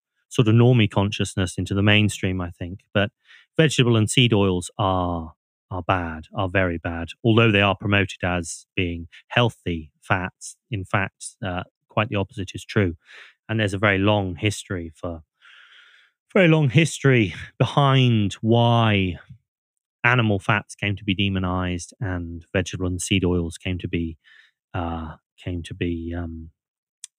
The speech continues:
uh, he-, held up as healthy alternatives. That is very, very interesting, but I, I won't go into to too much detail here. But anyway, vegetable and seed oils are in everything. They are a mainstay of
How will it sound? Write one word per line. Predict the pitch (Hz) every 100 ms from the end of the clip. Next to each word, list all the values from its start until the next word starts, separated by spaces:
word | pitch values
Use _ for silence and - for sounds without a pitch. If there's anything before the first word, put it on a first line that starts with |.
| _
uh, | 104 92 87 98 -
he-, | - -
held | - 139 123
up | 110 -
as | 101
healthy | - 131 123 -
alternatives. | 107 98 123 113 98 101 90 - - - - -
That | 127
is | 139
very, | 107 147 127
very | 110 104
interesting, | 101 98 - 104
but | 107
I, | 117 113
I |
won't | 113 117
go | 104
into | 98 92 - -
to | 95
too | - 101
much | 101 -
detail | 95 - 95
here. | 95 90
But | - 151
anyway, | 127 113 101 - - - _
vegetable | 123 151 - 139
and | 131 117
seed | 123
oils | 113 104 101 -
are | 123 113
in | 107
everything. | - 113 98 87 90 87
They | 90 95
are | 92 95 92 -
a | 101 90
mainstay | 95 117 123 117 104 - 104 90 90 -
of | 101 87 87